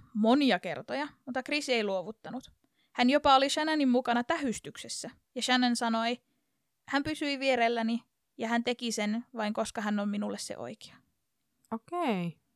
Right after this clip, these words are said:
Speaker 1: Elikkä hän on niinku pistänyt kunnolla kapuloita rattaisiin, että hän ei ihan tosta vo-, noin vaan ota uutta poikaystävää,
Speaker 2: Mm.
Speaker 1: mutta Chris todisti olevansa sen arvoinen.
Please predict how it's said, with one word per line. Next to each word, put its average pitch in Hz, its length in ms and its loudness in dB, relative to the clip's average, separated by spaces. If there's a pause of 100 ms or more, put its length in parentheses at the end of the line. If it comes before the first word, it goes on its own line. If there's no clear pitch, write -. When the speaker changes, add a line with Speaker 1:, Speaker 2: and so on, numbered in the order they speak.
(800)
Speaker 1:
Elikkä 233 420 2 (360)
hän 269 200 2
on 277 100 4
niinku 240 180 2
pistänyt 240 340 -2
kunnolla 277 300 4
kapuloita 208 460 0
rattaisiin, 196 600 -6
että - 320 -8
hän 220 180 -2
ei 220 120 0
ihan 214 220 -4
tosta 220 280 -6
vo-, 175 140 -6
noin 208 260 -2
vaan 202 160 -4
ota 220 200 -6
uutta 202 240 -4
poikaystävää, 202 800 0
Speaker 2:
Mm. - 40 0
Speaker 1:
mutta - 300 -6 (140)
Chris 247 340 -8 (140)
todisti 269 520 -2
olevansa 233 640 -2 (720)
sen 247 220 2
arvoinen. 202 480 0